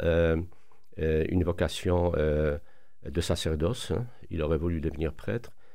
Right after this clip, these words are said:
mais il a, il a hésité entre différentes options. Et une des options, euh, c'était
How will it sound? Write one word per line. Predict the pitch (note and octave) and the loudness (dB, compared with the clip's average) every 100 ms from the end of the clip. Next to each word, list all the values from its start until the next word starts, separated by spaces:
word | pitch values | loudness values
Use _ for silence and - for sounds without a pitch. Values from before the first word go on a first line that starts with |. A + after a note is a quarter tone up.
| - - | -10 -2
mais | F2 | 0
il | F#2 | 4
a, | E2+ | 4
il | F2 - F2+ F2 | 4 0 -2 2
a | F2 | 2
hésité | E2+ F#2 F#2 | 2 0 2
entre | G2 F2 D2+ | 2 2 0
différentes | G2 - G2 F2 F#2 D#2+ | -2 0 0 2 2 2
options. | F2 - - F2 F#2 C#3 - - - - - - - | 0 -2 -2 0 0 -2 -8 -12 -12 -12 -12 -12 0
Et | E2 E2 D#2 D#2 D2 D#2 - | 4 6 6 4 4 2 0
une | F#2+ G#2 | 0 2
des | G2 F#2 | 4 4
options, | - - F#2+ F#2+ - - - | 2 -2 2 4 4 -2 -4
euh, | E2 | -4
c'était | D#2+ - F2+ E2 - G2+ F#2+ F#2 F2 E2 D#2+ | -2 0 -2 -2 0 4 6 6 6 6 4